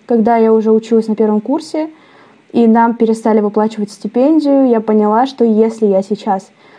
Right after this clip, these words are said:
не буду делать что-то со своей жизнью <laughs> и не найду заработок, то жить мне на дошираках.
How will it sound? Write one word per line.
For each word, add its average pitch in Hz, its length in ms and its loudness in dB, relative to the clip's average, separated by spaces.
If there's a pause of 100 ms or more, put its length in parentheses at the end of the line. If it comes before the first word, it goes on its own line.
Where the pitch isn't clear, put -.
(240)
не 240 240 4
буду 220 280 2
делать 220 340 0
что-то 240 180 -4
со - 80 -6
своей 220 380 2
жизнью 254 500 2
<laughs> - 60 -12
и 262 100 4
не 269 100 6
найду 285 300 2
заработок, 254 800 0 (580)
то 277 520 0 (100)
жить 269 320 2
мне 247 220 2
на 247 80 2
дошираках. 208 760 -2